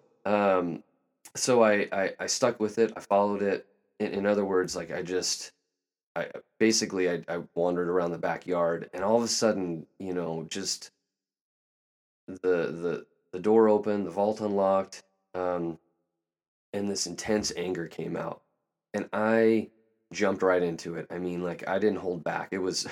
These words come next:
<laughs> it was uncensored. It was vile. Um, you know, it was, it was, uh, I don't know if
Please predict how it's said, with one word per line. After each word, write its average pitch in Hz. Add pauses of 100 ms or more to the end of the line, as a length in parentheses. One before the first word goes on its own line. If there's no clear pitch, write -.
<laughs> -
it -
was 107
uncensored. 98 (220)
It 107
was 95
vile. 92 (340)
Um, 85
you 90
know, 90
it 90
was, 85 (380)
it -
was, 82
uh, 76 (520)
I 98
don't 98
know 98
if -